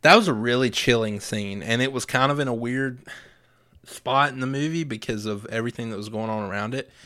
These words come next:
That was, I thought that was a really strong addition, um, and something that was, uh, creepy. I think it's a little m-, unfortunate where it, where it was at in the movie because of everything else going on around it, but,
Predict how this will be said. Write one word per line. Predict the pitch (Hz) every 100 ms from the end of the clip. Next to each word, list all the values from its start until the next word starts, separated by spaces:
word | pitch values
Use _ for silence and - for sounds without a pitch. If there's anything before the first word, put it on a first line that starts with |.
| - - - _ _
That | 123 139 160
was, | 156 139 - -
I | 147 165
thought | 156 147
that | 139 117
was | 110 107
a |
really | 104 110 107
strong | - - 107 104 101
addition, | 98 98 - 80 85 - _
um, | 101 98 98 95 -
and | 110 107
something | - 110 113 107
that | 104 80
was, | 101 - -
uh, | - 101 85 - - -
creepy. | - 107 104 107
I | 107
think | 120 110
it's | 107
a | 113
little | 113 110
m-, | 110 _
unfortunate | - 113 110 113 107 - 123 -
where | 117 113
it, | 110 82
where | 113 113
it |
was | 101 101
at | 110 110 120
in | 120
the |
movie | 120 120 127 120
because | 110 104
of | 104
everything | 107 104 - 113
else | 104 -
going | 110 107
on | 104 101
around | 98 101 113
it, | -
but, | 101 98